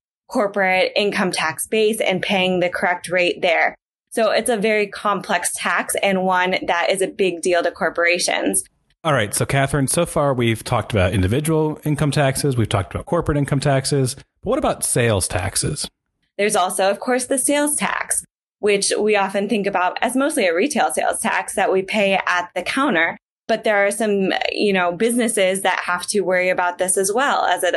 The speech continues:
Speaker 1: often applies to business to business purchases. And then finally, the property tax. That's something you primarily think about if you're a homeowner. Um, you know, paying based on the value of your land and improvements is technically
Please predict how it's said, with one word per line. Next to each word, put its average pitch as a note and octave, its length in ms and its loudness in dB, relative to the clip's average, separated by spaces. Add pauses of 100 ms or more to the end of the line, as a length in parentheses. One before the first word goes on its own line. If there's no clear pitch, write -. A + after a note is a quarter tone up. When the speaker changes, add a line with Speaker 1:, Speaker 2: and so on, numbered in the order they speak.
(100)
Speaker 1:
often F3+ 280 0
applies F3 440 0
to A3+ 80 -6
business E3+ 420 0
to F3 120 0
business F#3 440 0
purchases. - 760 -2 (240)
And B3 200 2
then A#3+ 240 0
finally, G#3+ 420 0
the G3+ 80 -2
property A3+ 520 -2
tax. - 520 -4 (560)
That's G3+ 240 0
something G#3+ 460 2
you F#3+ 120 2
primarily A3 520 0
think G#3 160 -2
about F#3 320 0
if G3+ 120 -4
you're F#3 160 2
a F3 120 -2
homeowner. F#3 680 0 (420)
Um, F#3 360 0
you G3+ 180 0
know, F3+ 140 2
paying G3 460 2
based G3+ 220 2
on G3 100 0
the F#3+ 80 0
value F#3 580 0
of F3 300 0
your F3 360 2 (460)
land B3+ 520 2
and A3 120 2
improvements G#3+ 800 0
is G#3+ 180 0
technically G#3 680 0